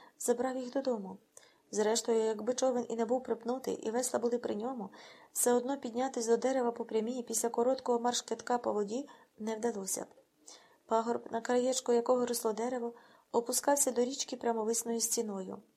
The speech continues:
Стіна біля берега підточена рудими заглибинами. Мабуть, місцеві брали тут глину, тож зійти нагору все одно можна тільки з боку самотньої садиби. Ніка попрямувала до мосту. Гребля під ним ділила річку надвоє.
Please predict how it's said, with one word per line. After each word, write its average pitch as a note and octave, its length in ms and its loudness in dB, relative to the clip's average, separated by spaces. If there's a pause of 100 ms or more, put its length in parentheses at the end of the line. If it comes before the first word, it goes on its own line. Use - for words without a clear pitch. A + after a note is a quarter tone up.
(580)
Стіна B3+ 320 2
біля B3 220 2
берега B3+ 340 4
підточена B3 580 0
рудими B3 380 0
заглибинами. G#3+ 760 -2 (460)
Мабуть, B3+ 400 -2
місцеві B3+ 420 0
брали B3 340 -2
тут B3 200 -4
глину, G3 460 -2 (340)
тож A3 160 -2
зійти A#3 380 2
нагору A#3 380 2
все A3+ 200 0
одно B3 280 -4 (420)
можна C4 360 0
тільки B3 340 -2
з G#3 60 -4
боку C4+ 340 2
самотньої G#3+ 540 -2
садиби. G3+ 540 -2 (880)
Ніка C#4+ 320 -2
попрямувала A3+ 640 0
до A#3 140 -2
мосту. F#3+ 440 -8 (460)
Гребля A#3 400 0
під G3+ 200 -4
ним C4 180 -2
ділила B3 360 2
річку B3 340 -4
надвоє. G#3 520 -6